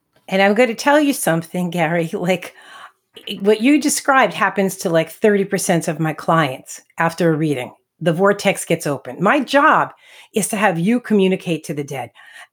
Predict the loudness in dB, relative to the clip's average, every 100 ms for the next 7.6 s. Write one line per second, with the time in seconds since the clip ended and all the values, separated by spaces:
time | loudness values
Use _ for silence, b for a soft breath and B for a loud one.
0 | _ 0 0 0 -2 -2 -2 -2 -2 0
1 | 2 4 4 2 2 0 -2 -4 -4 0
2 | 0 0 -6 -8 -10 _ -6 0 4 4
3 | 4 2 0 0 0 -2 -4 -4 0 2
4 | 4 2 0 0 -2 -2 -2 0 0 2
5 | 2 0 0 2 2 -2 -2 0 2 2
6 | 0 -2 2 2 2 0 -2 -4 _ -20
7 | _ -10 0 2 2 -2